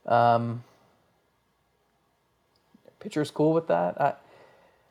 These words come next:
I don't know what to expect from him, but I know that a little bit of pine tar in his fingers or whatever he was doing, allegedly, didn't just turn him into a great pitcher.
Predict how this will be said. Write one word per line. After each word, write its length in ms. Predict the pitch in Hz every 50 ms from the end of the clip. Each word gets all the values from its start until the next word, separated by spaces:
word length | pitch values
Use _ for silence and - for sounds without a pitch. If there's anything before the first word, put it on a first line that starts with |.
| _ _ _
I 100 | - 151
don't 120 | 175 208 202
know 100 | 196 196
what 100 | 190 185
to 60 | -
expect 320 | 175 160 - - 175 180 180
from 160 | - 185 180
him, 320 | 185 185 180 180 175 165 - _ _ _ _ _ _
but 160 | - 147 139
I 140 | 139 139 135
know 440 | 139 143 147 147 147 143 139 135 127 123
that 360 | 131 127 127 127 120 - - - _ _ _ _ _ _ _ _ _ _ _ _ _ _ _ _ _ _ -
a 80 | - 127
little 220 | 131 131 135 135
bit 120 | 131 139
of 80 | 127 123
pine 260 | - 139 131 131 135
tar 320 | 127 - 143 131 131 131 131
in 60 | 131
his 160 | 131 123 -
fingers 420 | - - 135 131 127 131 131 127
or 140 | 120 113 104
whatever 420 | 87 76 101 113 123 131 135 131 131
he 80 | 135
was 160 | 131 127 127
doing, 600 | 120 - 139 131 127 127 123 127 127 127 127 127 123 - _ -
allegedly, 680 | - 131 127 127 127 123 127 123 127 123 123 123 120 - _ _ - - _ _ _ _ _ _ _ _ _ _ -
didn't 260 | - 131 127 123 - - _ _
just 260 | - - 123 113 - _ _ _ _ -
turn 240 | - - 139 123 120
him 160 | 127 123 120
into 240 | 113 110 - 120 117
a 60 | 120
great 280 | - - 107 101 - - _ _ _ _ _ _ -
pitcher. 380 | - 113 - - - - -